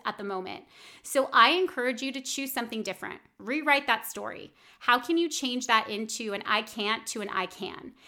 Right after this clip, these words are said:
And when you do that, you're going to start believing in yourself, and you're going to be able to change your life. So first thing you gotta do is you gotta identify your self-limiting beliefs and fears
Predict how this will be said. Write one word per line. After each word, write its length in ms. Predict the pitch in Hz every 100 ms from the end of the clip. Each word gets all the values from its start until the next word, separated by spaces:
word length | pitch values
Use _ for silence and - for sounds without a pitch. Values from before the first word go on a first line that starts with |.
| - - -
And 480 | 240 233 226 220 240
when 120 | 247
you 120 | 240
do 340 | 196 233 285
that, 340 | 359 190 190 -
you're 100 | 220
going 480 | 220 214 233 294 294
to 360 | 294 254 220 214
start 320 | - 233 226
believing 400 | 208 196 202 247
in 80 | 277
yourself, 500 | 285 294 302 311 320
and 120 | - 220
you're 120 | 220
going 360 | 185 226 226 254
to 120 | 240
be 180 | 214 196
able 260 | 202 208
to 520 | 208 - 220 190 190 190 - _ -
change 300 | - 254 214
your 120 | 196
life. 420 | 180 - - - -
So 540 | - 254 240 226 233
first 260 | - 269 302
thing 120 | 330
you 80 | 320
gotta 220 | 311 311
do 200 | 247 226
is 100 | 220
you 60 | 190
gotta 160 | 196
identify 460 | 190 185 208 233 247
your 100 | 233
self-limiting 1300 | 226 233 240 233 226 220 - - - 220 262 269 294
beliefs 400 | 262 208 208 -
and 180 | 220 214
fears 420 | 202 185 185 180